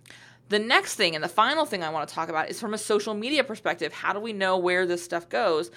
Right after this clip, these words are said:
so that we're making sense and we're customizing for each network,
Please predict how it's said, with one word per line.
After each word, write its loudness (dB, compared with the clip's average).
so -12
that 4
we're 0
making -2
sense -4
and 0
we're 0
customizing -2
for -6
each -4
network, 0